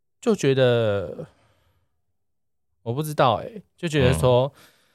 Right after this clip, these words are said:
Speaker 1: 以前就是跟你做很多事情，我就觉得很开心啊。
Speaker 2: 嗯。
Speaker 1: 对啊，可是现在我变得，
Speaker 2: 嗯。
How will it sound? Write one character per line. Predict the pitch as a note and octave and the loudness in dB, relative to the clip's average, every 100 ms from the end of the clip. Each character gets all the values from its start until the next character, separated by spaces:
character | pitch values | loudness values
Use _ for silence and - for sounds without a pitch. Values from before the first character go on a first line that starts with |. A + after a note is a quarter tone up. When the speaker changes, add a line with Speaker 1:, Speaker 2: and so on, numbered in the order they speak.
| _ _ _ _ _ | _ _ _ _ _
Speaker 1:
以 | B2+ | -6
前 | C3+ D3 | 2 2
就 | D3+ E3+ | 2 -2
是 | F3 F3+ D#3+ C#3 B2 A#2+ | 0 2 2 2 0 0
跟 | D3+ | 2
你 | D#3 A2 | 2 2
做 | C#3+ | 2
很 | A#2 | 2
多 | G#2+ | 0
事 | A2 A#2 | -2 -4
情， | F#2+ | -4
我 | G2+ | -4
就 | |
觉 | B2 | -2
得 | A2 | -2
很 | F#2+ | -2
开 | F2+ G#2+ | -4 -4
心 | G#2+ - G#2+ | -4 -2 -2
啊。 | G#2 G2 G#2 G#2 | -2 -4 -8 -6
Speaker 2:
嗯。 | F#2 E2 D2+ - _ _ | -4 -4 -6 -12 _ _
Speaker 1:
对 | D#3+ A#2+ | 0 0
啊， | A2+ | 0
可 | C3 | -2
是 | E3+ | -2
现 | - D#3+ | -2 0
在 | E3+ | 2
我 | A#2 A2+ | 2 0
变 | D3+ C#3 | -2 0
得， | B2+ A#2 - E3 _ _ _ _ _ _ _ _ _ _ _ - | 0 -4 -8 -12 _ _ _ _ _ _ _ _ _ _ _ -10
Speaker 2:
嗯。 | F2+ D#2 | -6 -6